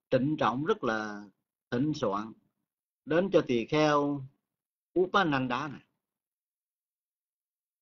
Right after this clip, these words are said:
Nhưng mà riêng về, à, cái vị trưởng lão thuyết pháp này đó, à, thì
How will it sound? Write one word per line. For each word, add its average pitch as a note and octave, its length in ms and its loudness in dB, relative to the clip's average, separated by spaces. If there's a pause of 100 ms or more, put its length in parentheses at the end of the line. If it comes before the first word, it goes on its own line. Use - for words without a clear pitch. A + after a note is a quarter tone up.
(2000)
Nhưng A3 160 4
mà F3+ 100 12
riêng G3+ 340 12
về, D3+ 440 12
à, C#3+ 240 8
cái G#3+ 100 6
vị C3+ 220 6
trưởng F3 200 6
lão D3 140 4
thuyết G#3+ 220 2
pháp A3 220 6
này C#3+ 260 6
đó, F3+ 180 -6 (2000)
à, C#3+ 440 0
thì C#3 500 4